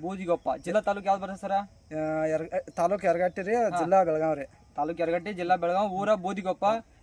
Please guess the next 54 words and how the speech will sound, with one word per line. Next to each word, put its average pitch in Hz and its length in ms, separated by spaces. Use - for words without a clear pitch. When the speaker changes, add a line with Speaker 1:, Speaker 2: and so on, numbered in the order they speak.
Speaker 1:
ನಿಮ್ಗೆ 214 220
ಏನೈತಿ 233 200
ಮೂರ್ 226 240
ತಿಂಗಳ 247 200
ಹಿಂದ್ಗಡೆ 240 340
ನಾವೇನೈತಿ 233 320
Speaker 2:
ಹ್ಞೂ - 80
ರೀ. 247 60
Speaker 1:
ಇದನ್ನ 240 160
ನೆಕ್ಸಸ್ 214 280
ರೆವಲ್ಯೂಷನ್ 226 320
ಬಯೋಕಿಟ್ 202 380
ನಾವು 226 120
ಕೊಟ್ಟಿದ್ವಿ. 220 340
Speaker 2:
ಹ್ಞೂ 170 320
ರೀ. 151 100
Speaker 1:
ಇದನ್ನ 240 180
ಎರಡ್ 247 280
ಸಲ 254 140
ನೀರ್ನ 240 260
ಬಿಟ್ರಿ, 233 240
ಎರಡ್ 233 140
ಸಲ 226 160
ಸ್ಪ್ರೇ 214 180
ಹೊಡೆದ್ರಿ. 196 320
Speaker 2:
ಯಾ-, 180 300
ಎರಡ್ 185 180
ಸಲ 202 160
ಸ್ಪ್ರೇ 202 300
ಮಾಡಿದ್ರಿ, 214 340
ಎರಡ್ 196 200
ಸಲ 196 180
ಡ್ರಿಚಿಂಗ್ 170 400
ಮಾಡಿದ್ರಿ. 156 260
Speaker 1:
ಎರಡ್ 170 160
ಸಲ 208 100
ನೀರ್ನ 190 240
ಬಿಟ್ರಿ, 202 220
ಎರಡ್ 214 240
ಸಲ 196 80
ಮ್ಯಾಗ 247 460
Speaker 2:
ಡ್ರಿಚಿಂಗ್. 185 240
Speaker 1:
ಸ್ಪ್ರೇ, 180 160
ಹಾ, 185 180
ಡ್ರಿಚಿಂಗ್ 175 380
ಮಾಡಿ 240 200
Speaker 2:
ಹ್ಞೂ. 254 80
Speaker 1:
ಎರಡ್ 196 200
ಸಲ 208 100
ಮ್ಯಾಗ 202 220
ಸ್ಪ್ರೇ 214 160
ಹೊಡೆದ್ರಿ. 160 280
Speaker 2:
ಹ್ಞೂ 160 140
ರೀ. 139 100